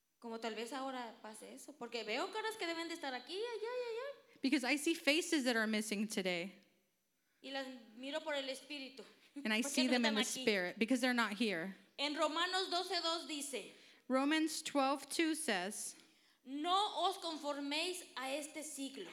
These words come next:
Speaker 2: "And do not be conformed to this world,
Speaker 1: sino transformaos por medio de la renovación de vuestro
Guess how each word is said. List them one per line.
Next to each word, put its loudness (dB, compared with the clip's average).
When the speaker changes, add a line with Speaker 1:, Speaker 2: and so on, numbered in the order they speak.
Speaker 2:
"And 6
do 2
not 4
be 4
conformed 2
to 2
this 0
world, -2
Speaker 1:
sino 0
transformaos 0
por -4
medio -2
de -2
la 0
renovación -4
de 2
vuestro -2